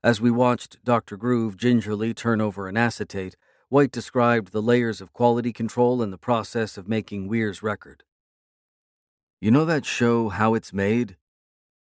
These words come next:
I get so jealous. Oh, they make razor blades, how hard. They just build the machine and it pumps it out. But we have to make something that sounds good when you put it on your turntable. There's magic dust in there."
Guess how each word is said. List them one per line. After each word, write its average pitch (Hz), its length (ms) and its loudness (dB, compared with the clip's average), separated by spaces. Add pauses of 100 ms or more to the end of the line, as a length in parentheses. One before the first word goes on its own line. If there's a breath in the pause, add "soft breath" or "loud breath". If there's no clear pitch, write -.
(260)
I 123 120 2
get 120 180 2
so 151 260 2
jealous. 110 540 -2 (360)
Oh, 113 420 -8
they 113 100 2
make 113 200 0
razor 117 320 -4
blades, 85 400 -14
how 117 200 -2
hard. 110 440 2 (500)
They 123 80 0
just 117 280 -4
build 131 260 4
the 120 80 0
machine 123 540 0
and 104 120 -8
it 92 100 -16
pumps 127 340 0
it 113 80 -4
out. 123 280 0 (540)
But 110 80 -4
we 170 140 -2
have 190 120 2
to 107 100 -8
make 104 340 -2
something 139 460 0
that 98 160 -10
sounds 131 400 2
good 104 260 -4
when 120 240 2
you 117 160 -4
put 127 240 0
it 120 100 2
on 110 140 -2
your 90 100 -14
turntable. 139 680 -2 (840)
There's 107 160 -4
magic 156 360 2
dust 135 340 0
in 78 120 -10
there." - 280 -18